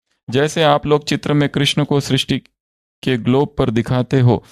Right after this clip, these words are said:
ऐसे ही चित्र अपनी डैश को बनाओ। ऐसा ही चित्र अपनी प्रैक्टिकल लाइफ का, सेवा का, धारणा का।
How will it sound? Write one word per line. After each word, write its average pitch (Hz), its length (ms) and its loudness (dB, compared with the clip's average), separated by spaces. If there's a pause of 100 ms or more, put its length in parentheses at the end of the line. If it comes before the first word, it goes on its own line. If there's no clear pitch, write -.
(140)
ऐसे 131 300 0
ही 131 160 0
चित्र - 400 -4
अपनी 135 640 0 (920)
डैश - 800 0
को 120 140 2
बनाओ। 104 420 2 (1120)
ऐसा 131 320 0
ही 165 140 0
चित्र 147 340 0
अपनी 147 500 2 (300)
प्रैक्टिकल 156 680 0 (540)
लाइफ 127 260 2
का, 147 220 2
सेवा 135 340 0
का, 139 160 2
धारणा 123 360 0
का। - 180 -6